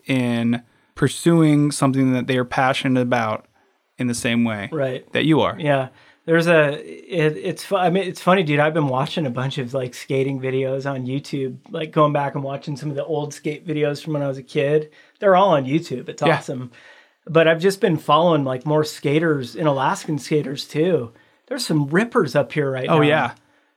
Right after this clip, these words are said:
Speaker 2: There's a young dude. I can't remember his name. I think he might be sponsored by Blue and Gold.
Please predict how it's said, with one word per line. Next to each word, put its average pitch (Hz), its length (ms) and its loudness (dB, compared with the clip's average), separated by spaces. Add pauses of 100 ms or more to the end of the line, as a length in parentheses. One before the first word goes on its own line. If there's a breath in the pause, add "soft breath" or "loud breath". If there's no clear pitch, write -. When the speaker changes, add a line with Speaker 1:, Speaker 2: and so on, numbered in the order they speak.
(140)
Speaker 2:
There's 220 100 -2
a 185 40 2
young 160 340 4
dude. 135 320 2
I 135 80 -6
can't 202 300 -6 (160)
remember 175 260 0
his 127 160 -2
name. 139 580 0
I - 20 -18
think 233 160 -8
he 240 60 -2
might 151 180 0
be 139 80 -10
sponsored 143 600 -2
by 135 140 -4
Blue 147 220 0
and 147 140 0
Gold. 151 400 -2